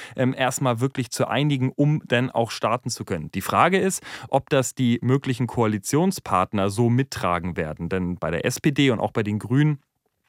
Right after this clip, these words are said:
ist es ja durchaus häufiger so, dass man dann nochmal die Mitglieder befragt, die dann darüber abstimmen können, ob sie das jetzt gut finden mit der Koalition oder nicht.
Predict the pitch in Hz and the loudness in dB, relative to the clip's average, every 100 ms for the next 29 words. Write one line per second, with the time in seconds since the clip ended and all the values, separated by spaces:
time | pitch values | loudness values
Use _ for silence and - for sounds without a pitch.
0 | - - 117 113 - 101 117 117 107 - | -10 -4 -2 -2 0 0 0 0 -2 -4
1 | - - - 120 120 120 117 113 104 117 | -12 -20 -4 2 2 2 2 2 2 0
2 | 113 - 117 110 110 117 113 131 165 160 | 0 0 0 2 2 0 2 2 2 2
3 | 143 135 123 - 127 123 127 - 107 101 | 4 4 2 0 4 4 4 0 -4 -2
4 | 98 98 110 123 - 151 - 135 123 120 | -2 -2 0 0 0 -2 -2 0 0 0
5 | 127 120 - - 98 92 123 113 165 160 | 0 0 -2 -6 -4 -4 -4 -4 -2 -2
6 | - 139 131 131 123 113 127 120 117 - | 0 0 0 0 0 0 2 2 2 0
7 | 127 117 117 107 104 120 135 | 0 0 0 0 2 0 -2